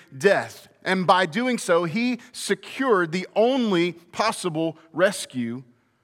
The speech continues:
from sin. And one day, all of those who have put their trust in Jesus alone will experience the fullness of this rescue that was secured through Jesus' death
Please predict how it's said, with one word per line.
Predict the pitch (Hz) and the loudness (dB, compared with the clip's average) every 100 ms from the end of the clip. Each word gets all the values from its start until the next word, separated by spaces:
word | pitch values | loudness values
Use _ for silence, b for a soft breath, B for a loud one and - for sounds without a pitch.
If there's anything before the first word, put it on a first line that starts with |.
| _ - | _ -12
from | 143 | -10
sin. | - 165 120 87 90 _ _ _ _ _ _ _ _ _ _ _ | -6 -4 -6 -8 -18 _ _ _ _ _ _ _ _ _ _ _
And | 117 117 | -8 0
one | 165 170 | 2 4
day, | 165 202 208 B B B B | 4 4 -2 B B B B
all | 143 208 | 2 2
of | 202 | 2
those | 170 196 202 - | 2 0 0 -2
who | 190 | -2
have | 170 147 - | 0 0 -2
put | 202 151 | -4 0
their | 160 | -2
trust | 147 - 185 185 - - B | -2 -2 -2 -2 -10 -16 B
in | - 170 151 | -2 -2 -2
Jesus | 139 190 190 - | -4 -2 -2 -2
alone | 156 151 180 185 | 0 0 -2 -2
will | 170 180 170 B B B | 0 0 -2 B B B
experience | 170 - - - 262 254 202 151 - | -6 -4 -6 -4 0 0 2 -2 -4
the | 147 143 | -6 -6
fullness | - 220 233 196 151 139 - - | -4 -2 0 0 -2 -4 -8 -4
of | 165 175 156 139 | 0 0 -2 -4
this | 160 - - B 139 | -4 -4 -10 B -8
rescue | 143 160 - - 131 127 | -2 -2 -2 -8 -4 -2
that | 127 | -2
was | 143 - | -4 -6
secured | - 147 - - 208 160 131 | -8 -10 -10 -4 -2 -2 -4
through | 170 156 | -6 -6
Jesus' | 117 175 165 165 143 117 | -6 -6 -4 -6 -8 -12
death | 117 165 165 - | -2 2 2 -2